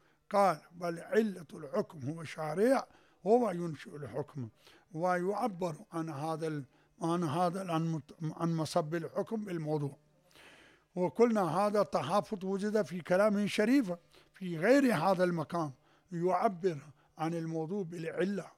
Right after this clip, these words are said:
أو جاري مجرى العلة، وهنا رفض رفضا باتا عن التعبير بالعلة عن الموضوع.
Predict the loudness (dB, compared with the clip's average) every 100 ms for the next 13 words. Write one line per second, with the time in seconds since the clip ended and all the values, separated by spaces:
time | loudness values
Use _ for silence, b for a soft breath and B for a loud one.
0 | _ _ 0 0 0 0 0 -2 -4 -4
1 | -4 -4 -2 0 4 6 6 2 b b
2 | b -8 -2 2 4 2 -2 -6 -2 0
3 | 0 -2 -4 -4 -2 -2 -6 -12 -8 -2
4 | 0 0 8 12 12 10 4 b b b
5 | -2 0 0 -4 -6 -6 -4 2 4 4
6 | 0 -8 b b -12 2 6 8 6 0
7 | -6 _ _ -2 0 2 4 4 6 4
8 | 2 -4 -2 -2 -4 -4 -6